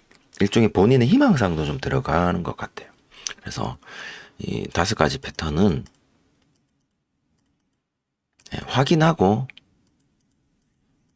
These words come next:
또는 확인과 동시에, 네, 어, 포지션을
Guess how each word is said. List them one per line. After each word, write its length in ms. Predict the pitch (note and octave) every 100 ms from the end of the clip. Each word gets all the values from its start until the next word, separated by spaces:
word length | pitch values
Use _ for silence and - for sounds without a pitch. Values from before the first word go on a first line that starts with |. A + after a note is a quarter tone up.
| -
또는 260 | - A2 A2
확인과 560 | B2+ D3 D3 D3 C3+ A#2
동시에, 720 | - D2 - B2+ G2+ G#2+ -
네, 200 | - - - _ _ _ _ _ -
어, 100 | -
포지션을 840 | - - C#2+ F#2+ F2 D#2+ G2+